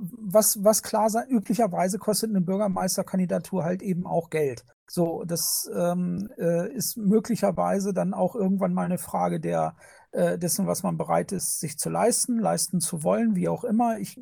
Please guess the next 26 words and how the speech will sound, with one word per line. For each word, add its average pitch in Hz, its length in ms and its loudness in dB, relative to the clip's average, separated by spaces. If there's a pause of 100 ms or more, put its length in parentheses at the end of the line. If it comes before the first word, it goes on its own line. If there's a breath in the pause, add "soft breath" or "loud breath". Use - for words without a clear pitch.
hab's 190 280 -2
all-, 202 180 0
all-, 185 180 0
allerdings 185 400 0
auch 190 60 0
schon 180 160 -4
festgestellt, 196 580 -2
dass 185 140 -2
halt 190 220 0 (340 loud breath)
auch 185 240 -2
Leute, 196 460 2 (340 soft breath)
ich 202 100 -2
sag 190 200 2
mal 196 120 4
so, 190 400 2
ähm, 175 460 -2
jetzt 185 320 -6
mal, 180 300 0
äh, 196 300 -2
in 196 100 -2
Anführungszeichen 185 640 -2
aus 165 140 -4
der 185 80 -6
zweiten 247 380 2
Reihe 220 280 2
halt, 208 280 2